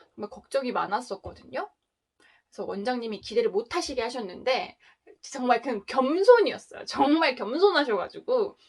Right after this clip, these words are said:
일부러 그러셨던 것 같아요, 지금 생각하면. 그래서 멍 붓기는 이 주 안에 빠졌습니다. 사바사지만 원장님의 실력에 조금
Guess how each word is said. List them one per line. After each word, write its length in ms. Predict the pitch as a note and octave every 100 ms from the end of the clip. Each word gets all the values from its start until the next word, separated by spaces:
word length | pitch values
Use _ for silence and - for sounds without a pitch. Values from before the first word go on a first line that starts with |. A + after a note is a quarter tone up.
| - - - _ -
일부러 400 | D4 G4 A4+ G4
그러셨던 440 | C#4 B3 A3+ G#3
것 60 | G#3
같아요, 240 | - -
지금 240 | - F3 F#3+
생각하면. 540 | G#3 G3+ - - - _ _ _ _ _ _ _
그래서 480 | - A3+ F#3+ C#4+ - _ _
멍 320 | - A3+ C4 C4
붓기는 680 | F3 - G3+ C#4+ B3 - -
이 200 | C#4+ F4
주 200 | G#4 G4
안에 440 | F3 F3+ F#3 -
빠졌습니다. 1080 | - - G#4 _ _ - D#4+ D4+ D#3+ - - _ -
사바사지만 760 | A4+ A#4 A4+ G4 E4+ A3+ A#3+ G#4+ _ _ _ -
원장님의 420 | G3+ A3 G3+ G3
실력에 540 | - G#4 G4 G#4 B3+
조금 380 | - - G4+ A4